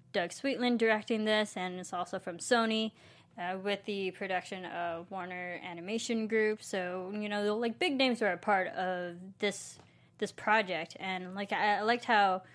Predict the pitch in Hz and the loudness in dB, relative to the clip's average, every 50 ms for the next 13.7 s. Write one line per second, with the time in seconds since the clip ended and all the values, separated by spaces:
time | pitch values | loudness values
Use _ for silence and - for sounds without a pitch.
0 | - - - 247 240 240 214 240 233 233 - - 233 214 - 214 202 214 214 202 | -20 -6 0 4 4 4 4 2 0 -2 -2 -2 -2 0 0 0 0 0 2 2
1 | 202 190 175 - 175 185 190 180 170 - - 180 170 170 - 196 180 185 226 262 | 2 0 0 -2 0 0 0 0 0 -4 -4 -6 -6 -4 -4 -6 -2 4 6 6
2 | 294 240 - - 180 175 175 - - 208 196 196 - - - - 247 247 247 208 | 6 6 2 -2 -6 -6 -6 -8 -8 -6 -6 -6 -6 -6 0 4 4 6 6 4
3 | 190 190 190 175 - - 190 180 175 - - 214 - 208 196 196 190 190 175 165 | 4 2 0 -2 -2 -4 -8 -8 -8 -6 -6 -2 2 2 2 2 0 -2 -8 -10
4 | 170 170 - - 220 202 190 175 180 - - - - - - - 220 208 - - | -12 -12 -4 0 2 2 2 0 -2 -10 -16 -20 -20 -14 -2 2 2 2 4 4
5 | 220 202 196 - - - 214 214 208 196 185 - - - 202 190 - 180 190 190 | 0 0 0 0 2 6 6 8 8 6 4 -2 -10 -8 -8 -6 -2 0 2 2
6 | 190 190 190 190 190 190 185 185 185 196 185 196 196 190 185 156 123 - - - | 2 0 -4 -4 -4 -4 -6 -6 -6 -8 -8 -6 -6 -6 -6 -8 -10 -12 -16 -14
7 | - - 226 175 - - - - - - - - - - - _ - 220 214 208 | -4 -2 0 0 0 -4 -8 -14 -16 -20 -20 -20 -20 -20 -18 _ 2 2 2 2
8 | 208 - - 226 220 208 202 208 196 196 190 185 - - 202 196 190 - - - | 2 0 0 2 2 2 2 2 0 0 -2 -2 2 2 2 2 2 -2 -4 -4
9 | 190 180 180 175 175 185 180 - - 214 226 220 - 190 160 156 175 - - - | -4 -4 -4 -6 -6 -8 -6 0 2 0 0 0 -2 -8 -8 -8 -8 -8 -10 -10
10 | 180 180 180 175 170 - - - 185 170 175 - - 277 285 - 208 196 185 180 | -8 -4 -4 -4 -4 -4 -8 -12 -10 -10 -10 -8 -6 -6 -6 -6 -6 -6 -8 -8
11 | 185 180 - 196 185 175 170 165 170 170 165 156 - - 175 175 180 175 - - | -10 -10 -10 -10 -8 -8 -8 -8 -8 -8 -8 -8 -8 -10 -10 -10 -10 -12 -12 -10
12 | 202 196 190 185 185 180 175 170 - - 190 180 175 - - 190 185 - 185 - | -8 -8 -6 -8 -8 -8 -10 -10 -4 -2 -2 -2 -2 -4 -8 -10 -8 -8 -8 -4
13 | - 185 180 185 - 185 185 170 175 175 170 - - | -2 -2 -2 -2 -6 -10 -12 -8 -8 -8 -8 -8 -12